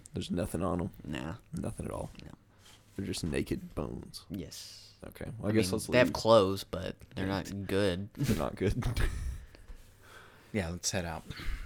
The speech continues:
Speaker 1: I take one Snickers. <laughs>
Speaker 2: Be like a baby and head out.
Speaker 1: Yeah.
Speaker 3: I feel like the lightning has been guiding us a lot of places, signaling us to very unique opportunities and m-, events.
Speaker 1: True.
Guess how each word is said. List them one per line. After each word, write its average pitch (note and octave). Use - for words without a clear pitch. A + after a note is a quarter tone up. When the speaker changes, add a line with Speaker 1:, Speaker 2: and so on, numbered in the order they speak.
Speaker 1:
I -
take F#2
one G2+
Snickers. -
<laughs> -
Speaker 2:
Be -
like -
a -
baby -
and -
head D2
out. -
Speaker 1:
Yeah. -
Speaker 3:
I -
feel A#3
like G#3
the A2+
lightning G2
has F2
been F2+
guiding F2
us -
a D#2+
lot E2+
of E2
places, F2
signaling F#2
us F#2
to F#2
very F2+
unique F#2+
opportunities F2+
and F2
m-, F2+
events. F2
Speaker 1:
True. G2